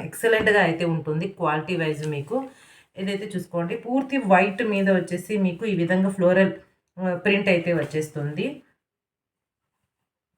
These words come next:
ఈ విధంగా ఫ్లోరల్ ప్రింట్ అయితే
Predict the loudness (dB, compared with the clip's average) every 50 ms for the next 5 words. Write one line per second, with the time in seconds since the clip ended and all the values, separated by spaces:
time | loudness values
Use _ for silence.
0 | _ _ _ _ _ _ _ _ _ _ _ _ _ _ _ _ _ _ -20 -20
1 | -20 -20 -20 -20 -20 _ _ _ _ _ _ _ _ _ _ _ -8 -6 -4 -2
2 | 0 0 2 2 2 0 -2 -4 -4 0 2 2 4 4 4 2 2 -2 -4 -6
3 | -8 -4 0 2 2 4 4 2 2 0 0